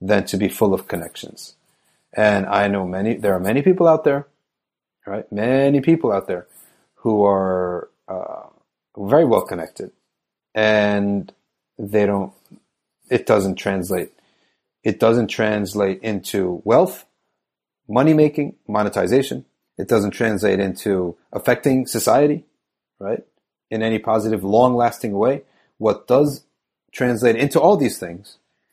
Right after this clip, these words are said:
is that you have a skill, right? And that you know how to do something very well. And you spend hours upon hours upon hours upon hours,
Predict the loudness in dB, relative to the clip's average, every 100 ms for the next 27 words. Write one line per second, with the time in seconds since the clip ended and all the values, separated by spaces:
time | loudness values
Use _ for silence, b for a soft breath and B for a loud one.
0 | _ _ _ _ _ _ -2 0 0 2
1 | 2 0 -4 -6 -8 _ _ _ _ _
2 | _ _ _ -12 -12 -14 _ _ -6 -2
3 | -2 0 0 2 2 0 0 -2 -2 -4
4 | -4 0 2 2 0 -2 -8 _ _ _
5 | _ _ -6 -2 -2 0 -2 2 4 4
6 | 4 2 2 4 2 2 0 -2 0 0
7 | 0 -2 0 0 2 0 -2 -8